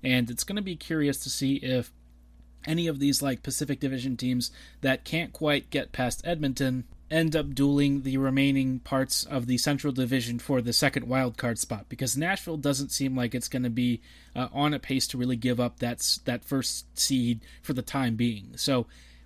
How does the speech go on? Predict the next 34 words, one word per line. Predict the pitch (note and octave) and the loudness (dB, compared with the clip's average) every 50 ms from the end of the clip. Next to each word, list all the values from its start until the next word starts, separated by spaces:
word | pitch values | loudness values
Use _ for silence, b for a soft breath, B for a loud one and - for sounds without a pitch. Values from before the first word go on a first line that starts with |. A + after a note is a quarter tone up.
| B - | B -2
you | C#3 C#3 | 0 0
know, | B2 A#2 A2 | 2 2 2
whoever | C3 D3 D#3+ E3+ E3 F3 D3 | 4 4 4 2 0 -2 -2
gets | - D3+ C#3 - | -2 -2 -2 -2
stuck | - - D3 C#3 - - | -2 -2 -2 -4 -2 -4
behind | B2+ A#2 C3+ C#3 C#3 C#3 | -4 -2 0 2 2 2
Nashville | C3 C3 C#3 D3 C#3 - - - C3+ C3 | 2 2 2 0 -2 -2 -2 -2 0 0
has | A#2+ C3+ A#2+ B2 | 0 -2 -2 -2
a | A2+ | 0
very | A#2 C3+ C#3+ C#3+ | 0 2 2 0
tough | C3+ - C#3 - - | 0 0 -4 -4 -2
battle. | - B2+ B2 A#2+ A2 G2+ - - - B B B B B B B B B - | -2 0 0 0 -2 -4 -10 -16 -20 B B B B B B B B B -2
Nashville | A#2+ C3 D3+ D#3+ - - E3+ | 2 4 4 4 2 2 0
has | E3 D3 | 0 0
got | - D3+ - - | 0 -2 -2 -2
seventy-two | - - D3 C3+ C3+ C#3 C3+ - - F#3+ | -2 0 0 0 0 0 -2 -2 -4 -6
points | D#3+ - F#3 F3+ D#3 - | -6 -6 -8 -6 -4 -6
with | - A#2 - | -6 -6 -8
fifty-nine | - - C3+ - - C#3+ D3+ D#3+ D#3+ D#3 C#3 | -6 -8 -8 -4 -2 -2 0 0 -2 -2 -2
games | D3 D3 C#3+ C3+ - | -2 -2 -2 -4 -6
played, | - - C3+ C3+ C3+ C3+ C3+ B B B B B B | -4 -2 0 0 0 0 -2 B B B B B B
and | B C3 C3 C3 | B -2 -2 0
the | C3 | -2
Jets | B2 A2 A#2 C#3 D3 - - - - - - | -2 -2 0 -2 0 0 -2 -4 -6 -6 -10
are | - B2+ B2+ B2 B2+ - | -6 -2 -2 -2 -2 -2
in | - A#2+ A#2 A2+ | -4 -6 -6 -6
fifth | - - - G3 F#3 - - - - - | -8 -8 -6 -6 -6 -8 -10 -18 -20 -8
place | - D#3 D3 D3 C#3 - - | -4 -2 0 0 2 0 -2
in | - - C#3+ | -2 0 -2
this | C#3 C3+ - - | -2 -2 -2 -2
wild | C3 C3 C3+ C3 B2+ - | 0 2 2 2 0 -2
card | - - C3 B2+ A#2+ A#2+ | -2 -2 -2 0 0 0
race | A#2+ B2+ B2 - - B B B B B B B | 0 0 0 -2 -2 B B B B B B B
with | - B2+ C4 B3 B3 - - | -2 0 0 0 -2 -8 -16